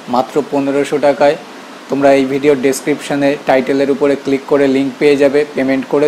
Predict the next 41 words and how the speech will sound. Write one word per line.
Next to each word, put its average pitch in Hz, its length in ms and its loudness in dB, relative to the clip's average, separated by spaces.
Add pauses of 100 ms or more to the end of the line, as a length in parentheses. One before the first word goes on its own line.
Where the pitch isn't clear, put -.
তোমরা 135 240 2 (220)
আমাদের 131 260 -2
online 135 440 2
কোর্সে 139 320 -2
যুক্ত 131 200 -4
হতে 139 320 0
পারো, 143 160 2 (480)
Inquiry 147 360 4 (100)
এবং 143 100 2 (120)
WhatsApp 139 420 -2
করতে 139 220 -4
পারো। 143 260 2
এই 131 100 0
যে, 135 120 -2
যে 139 140 0
নাম্বারটা 135 340 0
দেখতে 135 320 -4
পাচ্ছ, 143 180 -2 (120)
এই 131 120 0
নাম্বারে 131 300 2 (300)
call 135 160 2 (100)
করে 135 180 0
বা 139 140 2 (140)
WhatsApp 131 420 -2
করে 131 120 0 (100)
তোমরা 131 220 2 (480)
যাবতীয় 135 380 2
details 131 480 0
জানতে 131 240 -2
পারো। 131 220 2 (640)
ক-, - 160 0 (100)
আমরা 156 180 0 (120)
complete 151 440 2 (120)
ম্যাথসের 143 440 0
course 151 180 2 (100)
তোমাদের 151 380 0
provide 143 360 2 (120)
করে 143 220 4
দেবো, 143 160 2 (520)
live 131 180 4 (100)
session, 143 340 0